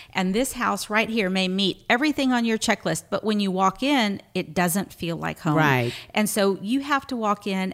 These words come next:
Speaker 1: and it has to feel like
Speaker 2: A happy
Speaker 1: home.
Speaker 2: home.
Speaker 1: That's it. And, you know, when you, you don't wanna dread coming home. It may be, like I said, it may have met your checklist. It has everything you want,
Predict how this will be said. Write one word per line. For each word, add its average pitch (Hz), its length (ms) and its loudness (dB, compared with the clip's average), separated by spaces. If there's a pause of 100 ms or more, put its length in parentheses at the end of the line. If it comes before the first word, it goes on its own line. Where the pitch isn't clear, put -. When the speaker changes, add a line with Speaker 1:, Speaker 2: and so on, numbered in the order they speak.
(140)
Speaker 1:
and 180 120 -4
it - 100 -8
has - 380 -8
to 214 120 -8
feel 202 240 -6
like 185 280 -2
Speaker 2:
A 208 40 -2
happy 202 300 4
Speaker 1:
home. 185 40 2 (260)
Speaker 2:
home. 113 80 -2 (160)
Speaker 1:
That's 214 280 -4
it. 330 300 0
And, 202 320 -2
you 220 100 -2
know, 185 60 -4
when 196 240 -2
you, 202 380 -2
you 233 100 -4
don't 320 160 -2
wanna 208 280 0 (220)
dread 170 400 -4
coming 170 320 -2
home. 196 600 -2
It 196 120 -2
may 190 140 0
be, 185 320 -2
like 165 160 -6
I 170 40 -8
said, 320 200 -4
it 214 80 -6
may 156 80 -4
have 143 100 -6
met 156 200 -4
your 170 100 -8
checklist. 165 560 -6
It 156 80 -8
has 151 180 -6
everything 254 380 -4
you 269 80 0
want, 254 360 -2